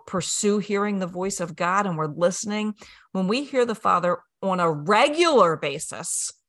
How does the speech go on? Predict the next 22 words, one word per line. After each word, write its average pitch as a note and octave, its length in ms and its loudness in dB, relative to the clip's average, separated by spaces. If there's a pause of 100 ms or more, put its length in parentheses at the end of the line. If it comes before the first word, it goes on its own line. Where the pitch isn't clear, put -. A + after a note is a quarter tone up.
(440)
it F3 200 2
helps A3 500 2
us F#3+ 340 4 (140)
with F3 420 4 (120)
our E3+ 240 6
perspective F3+ 920 -4
when E3+ 180 -6
the E3 80 -2
plans E3 340 -6
change, F#3 280 -4
because F3+ 280 -6
if - 120 -8
we're F#3 200 4
not F#3+ 420 0
doing G#3 240 -2
it F#3 100 -2
on F3 120 -4
a E3 80 -2
regular F3 380 -4
basis, D3+ 460 -6
then E3 200 -6
man, E3+ 400 -2